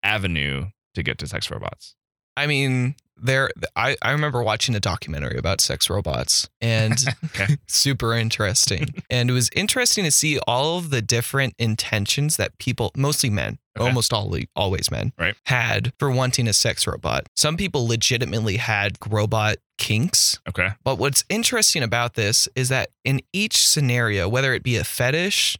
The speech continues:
Speaker 2: or a guy just wanting to get a sex robot or a guy having a wife, but also wanting a, like, a side piece sex
Speaker 1: <laughs>
Speaker 2: robot,
Speaker 1: A side piece.
Speaker 2: is that it's all about control.
Speaker 1: Okay.
Speaker 2: And like what we said, se-, you know, this idea of that sex is control. So when you can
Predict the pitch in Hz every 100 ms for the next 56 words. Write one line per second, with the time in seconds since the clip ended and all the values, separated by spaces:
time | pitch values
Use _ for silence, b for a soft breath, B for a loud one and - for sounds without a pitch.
0 | _ 127 123 120 117 117 - 104 117 110
1 | 120 120 120 - 113 113 117 117 - 113
2 | 104 - 117 110 127 135 147 143 123 127
3 | 123 131 151 135 110 110 113 - - 117
4 | 117 123 120 104 101 82 - 67 - -
5 | 107 104 - - 104 - - 110 - 101
6 | 104 95 90 104 - - - - 60 62
7 | - - - - 143 131 143 143 - 123
8 | 156 180 127 120 - - 110 - 107 107
9 | 101 - - 92 - - 135 131 127 117
10 | 120 123 131 120 - 127 92 - - -
11 | 110 113 92 95 - 160 120 123 101 123
12 | 123 117 - - 104 - - - 98 -
13 | 135 120 - - 120 110 123 151 180 185
14 | 135